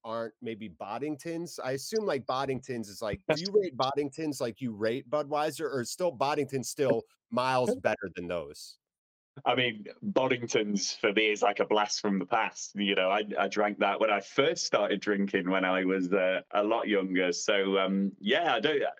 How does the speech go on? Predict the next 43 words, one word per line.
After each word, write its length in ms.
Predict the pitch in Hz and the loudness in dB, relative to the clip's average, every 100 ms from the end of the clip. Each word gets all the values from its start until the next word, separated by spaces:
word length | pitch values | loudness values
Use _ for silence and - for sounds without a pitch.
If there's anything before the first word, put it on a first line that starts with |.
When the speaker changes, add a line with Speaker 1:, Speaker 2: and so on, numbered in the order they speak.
| - | -8
Speaker 2:
I 40 | - | 0
don't 140 | 185 | 2
remember 300 | 160 147 139 | 2 2 2
the 100 | 135 | 2
last 200 | 123 123 | 2 0
time 240 | - 120 104 | 0 2 2
I 80 | - | 2
had 140 | 139 - | -2 0
Boddington's, 720 | 101 95 90 85 90 90 90 | 0 2 0 0 0 2 2
and 240 | 98 98 - _ _ - | 0 0 -4 _ _ -4
I 60 | 107 | 2
don't 160 | 135 | 2
even 220 | 190 139 117 | 2 0 0
think 180 | 127 | 0
they've 140 | 113 104 | 0 2
got 140 | 117 | 2
it 80 | 110 | 2
on 140 | 107 | 0
draft 440 | 92 104 139 - 104 | 2 0 0 0 0
in 180 | 92 95 | 2 2
many 240 | 104 131 | 2 0
places 500 | - 85 85 85 82 | 0 0 0 -4 0
now, 300 | 92 101 82 | 0 2 2
Boddington's. 800 | 92 95 90 - 85 82 - - _ _ _ 107 | 2 0 0 -4 -6 -6 -10 -14 _ _ _ -2
So 140 | 113 | 4
if 80 | 113 | 4
you 100 | 117 | 6
Speaker 1:
Yeah. 0 | |
Speaker 2:
want, 180 | 151 165 139 131 120 | 4 2 0 -2 -2
you 80 | 123 | 0
know, 240 | 104 98 92 - 95 | 2 2 -2 -6 0
bitters 480 | 135 139 101 87 85 | 0 2 0 0 2
like 220 | 95 - | 2 4
that, 180 | 107 - | 2 2
it's 100 | - | 2
like 180 | 110 98 | 0 0
John 300 | 101 98 98 | 0 2 0
Smith's, 640 | - 110 135 - - - - - - | 0 0 0 -2 -8 -8 -10 -2 2
Speaker 1:
Yep. 260 | - - 87 | 4 4 2
Speaker 2:
um, 260 | 87 90 _ _ - | 0 -2 _ _ -2
Worthington's 1000 | 98 110 110 107 107 101 110 110 107 92 | 2 4 4 4 2 2 2 2 2 2
and 160 | 92 90 | 0 -2
Tetley's, 760 | - 110 87 104 107 107 - | 0 0 2 2 2 0 -8